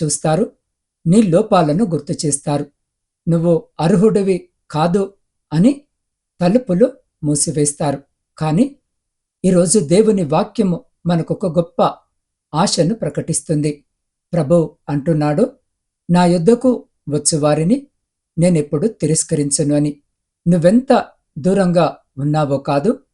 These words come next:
నువ్వెంత పాపిగా ఉన్నావో కూడా కాదు, నువ్వెంత బలహీనముగా ఉన్నావో కూడా కాదు. ఒక ప్రశ్న, నీవు ఆయన దగ్గరికి ఈరోజు రావడానికి సిద్ధముగా ఉన్నావా?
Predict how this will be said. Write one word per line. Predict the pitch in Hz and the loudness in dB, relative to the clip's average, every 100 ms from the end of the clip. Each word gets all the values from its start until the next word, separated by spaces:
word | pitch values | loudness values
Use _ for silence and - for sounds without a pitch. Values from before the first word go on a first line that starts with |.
| _ _ _ - | _ _ _ -2
నువ్వెంత | 175 170 180 269 269 185 - _ _ - | 0 2 2 4 2 -2 -6 _ _ -6
పాపిగా | 147 - 185 165 | -2 0 2 2
ఉన్నావో | 143 147 143 143 | 2 0 0 -2
కూడా | 165 160 190 | -4 -4 -4
కాదు, | 208 147 139 147 - _ _ _ - 160 | -4 -6 -4 -6 -8 _ _ _ -6 -2
నువ్వెంత | 147 175 240 240 175 - _ _ 143 | 2 2 2 2 -2 -4 _ _ -8
బలహీనముగా | 127 160 220 208 175 156 160 | 0 2 4 2 0 0 0
ఉన్నావో | 151 143 147 139 | 0 -2 -2 -2
కూడా | 139 143 175 | -4 -6 -6
కాదు. | - 135 143 - _ _ _ - | -6 -4 -4 -8 _ _ _ -12
ఒక | - 160 | -8 -4
ప్రశ్న, | - 156 - 170 - _ _ _ _ _ - | -4 -4 -2 -2 -4 _ _ _ _ _ 0
నీవు | 170 247 247 214 - _ - | 4 6 4 0 -4 _ -4
ఆయన | 165 160 | 0 0
దగ్గరికి | 147 147 170 160 160 147 - _ _ _ - | 0 0 0 0 -2 -4 -10 _ _ _ -4
ఈరోజు | 156 170 156 | 0 2 0
రావడానికి | 151 143 165 156 147 147 190 180 - _ _ _ | -2 0 0 0 0 -2 -4 -8 -10 _ _ _
సిద్ధముగా | - 170 127 147 143 143 139 _ - | -6 -4 -2 -2 0 -2 -4 _ -8
ఉన్నావా? | 143 143 147 | -4 -2 -2